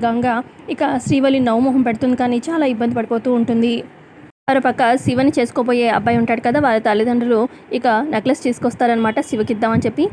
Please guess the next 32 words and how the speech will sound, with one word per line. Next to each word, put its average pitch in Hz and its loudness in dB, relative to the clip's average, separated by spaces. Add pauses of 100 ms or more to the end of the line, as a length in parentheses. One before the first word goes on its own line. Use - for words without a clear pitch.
(220)
"అమ్మాయి 240 2
కోసం 320 0
మేము 285 2
నెక్లెస్ 302 0
తీసుకొచ్చాం, 302 -2
చూడండి 277 2
ఎలా 233 2
ఉందో" 277 4
అని 269 0
చెప్పి, 240 -2 (320)
"రేయ్ 269 2
అమ్మాయి 269 2
మెడలో 320 4
వేయరా" 269 2 (100)
అని 247 0
చెప్పి 240 -2 (320)
ఇక 277 -2
అబ్బాయికి 240 2
ఇచ్చి 247 -2
ఆ 226 -2
నెక్లెస్ 240 0
ఏమో 226 2 (260)
ఇక 262 2
శివపార్వతి 240 0
మెడలో 220 2 (100)
వేపిస్తారనమాట. 233 0 (520)
మరోపక్క 277 2 (460)
బంగారం 262 2
షాప్‌కి 277 0 (120)
ఏదైనా 262 2
చైన్ 240 0
కొందాము 233 2